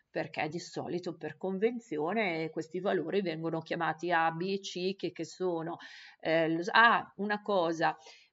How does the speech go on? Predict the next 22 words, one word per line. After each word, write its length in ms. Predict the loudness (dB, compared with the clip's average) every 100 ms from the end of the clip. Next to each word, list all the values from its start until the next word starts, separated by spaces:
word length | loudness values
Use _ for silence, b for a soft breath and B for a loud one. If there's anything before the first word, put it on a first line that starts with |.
| -4
mentre 640 | 0 2 2 -2 2 2
la 440 | 6 8 8 8 4
A 100 | 0
nell'iperbole 1040 | -4 -2 -2 0 2 2 2 0 0 0 0
ha 320 | 2 4 4
il 80 | 0
significa-, 720 | -6 -8 -8 -10 -2 -2 -2 -6 -8 -14 -10
l'iperbole 640 | -6 2 6 6 4 0
con 140 | -2 -8
i 80 | -4
fuochi 340 | -2 -2 -4
sull'asse 640 | -8 -4 -4 -2 -4 -4
X, 200 | -6 -6 0
la 260 | 4 6
A 20 |
ha 40 | 6
il 60 |
significato 880 | 2 -8 -12 -10 -2 4 4 4 -4
del 480 | -2 -2 0 0 -2
coordinate 560 | -4 -8 -2 0 0 -2
dei 180 | -2 -2
vertici, 720 | -2 -4 -8 -10 -8 -4